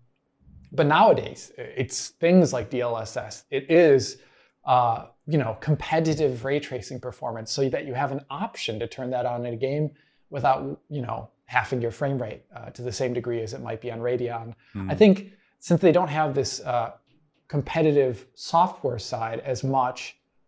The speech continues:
Speaker 1: as Nvidia has, their, their deal at that price point doesn't look as sweet when you could maybe go, you could trade off on the NVIDIA side for a little less rasterization performance, but at the same time have the assurance that you'll get a D L S S title or you'll have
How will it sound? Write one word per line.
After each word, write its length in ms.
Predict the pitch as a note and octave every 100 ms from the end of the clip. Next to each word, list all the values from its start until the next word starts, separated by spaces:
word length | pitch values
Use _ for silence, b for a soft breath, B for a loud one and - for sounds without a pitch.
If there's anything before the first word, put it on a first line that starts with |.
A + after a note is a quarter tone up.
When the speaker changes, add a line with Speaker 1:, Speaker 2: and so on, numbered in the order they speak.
| _ -
Speaker 1:
as 360 | C3+ B2 A#2 -
Nvidia 600 | C3 B2 D#3 F3 F3 D#3
has, 460 | E3 D#3+ E3+ D#3+ b b _
their, 360 | D3 D#3+ - D#3+
their 220 | D#3 D3
deal 640 | D#3+ F#3+ E3 C3+ - D#3 - _
at 200 | D3+ D3+
that 180 | D3+ C3+
price 240 | - D3 C#3
point 340 | - C#3 D3
doesn't 340 | D#3 D#3+ D#3+ C#3+
look 240 | C#3+ -
as 260 | C#3+ B2+ -
sweet 440 | - C#3 A#2 - _ _
when 200 | C#3 C#3
you 60 | C3
could 180 | C#3 B2+
maybe 320 | C#3+ C#3 C3
go, 440 | C3+ B2+ B2+ B2+ B B B B B B B _
you 120 | G3 C3+
could 320 | D#3 C#3 -
trade 240 | G3+ F3+
off 240 | E3 D#3 D#3
on 80 |
the 80 | D3
NVIDIA 400 | D3 C#3+ D#3+ D#3
side 280 | - D3 D3
for 100 | D3+
a 40 |
little 220 | D3+ E3 D3+
less 220 | D3 -
rasterization 680 | C#3+ B2+ C#3+ C3 C#3+ D3 C#3+
performance, 540 | B2+ - C#3 C3+ C3
but 200 | C#3+ C#3
at 100 | -
the 80 | D3
same 240 | - D3
time 220 | C3+ C3+ B2+
have 280 | G2 C3+
the 120 | C#3 B2+
assurance 440 | - D#3 C#3 C3
that 160 | C3+ B2+
you'll 200 | B2 A2+
get 320 | B2 A#2+ -
a 80 | C#3
D 140 | B2
L 100 | B2
S 200 | A#2+ -
S 120 | A#2+ -
title 520 | B2 A#2+ A2+ A2+ -
or 140 | E3 C3+
you'll 160 | B2
have 420 | G#2+ A#2+ A#2 A2+